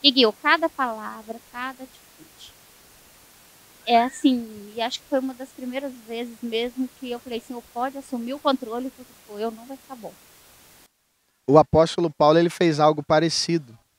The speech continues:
Speaker 2: Quando ele disse assim, "Não vivo mais eu, mas Cristo vive em mim." A vida dele tava tão alinhada com a vontade de Deus que ele confundiu a maneira dele de viver.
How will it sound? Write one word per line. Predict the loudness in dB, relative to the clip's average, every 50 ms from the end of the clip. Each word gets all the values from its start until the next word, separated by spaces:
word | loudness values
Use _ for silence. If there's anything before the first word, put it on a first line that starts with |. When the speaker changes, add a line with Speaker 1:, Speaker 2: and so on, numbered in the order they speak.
| _ _ _ _ _ _ _ _
Speaker 2:
Quando | 4 6 8 8
ele | 8 6 4
disse | 4 2 2 4
assim, | 2 2 2 2
"Não | 0 2 2 0
vivo | 0 -2 -2 -2 -2 0 2
mais | 4 4 4 4 2 0
eu, | 0
mas | 0 0 0 -2 -4
Cristo | -4 -4 -4 -2 -2 -4 -4
vive | -4 -4 -2 -2
em | -2
mim." | -2 -4 -4 -6 -10 _ _ _ _ _ _ _ _ _ _ _ _
A | 4 6
vida | 6 6 6 8 8 6
dele | 8 6 4 6
tava | 6 4 4 6 4 2
tão | 2 4 4 4
alinhada | 4 4 2 2 4 4 4 2 0
com | -2 -2 -2
a |
vontade | -2 -2 -2 2 4 4 4 4
de | 0 0
Deus | 2 4 4 4 2 2
que | 0 -2
ele | 0
confundiu | 0 0 0 0 0 0 0 0 2 2 2 2
a | 4
maneira | 2 2 4 2 2 2
dele | 2 2 0 0
de | -2 -4
viver. | -6 -4 -2 -2 -4 -4 -4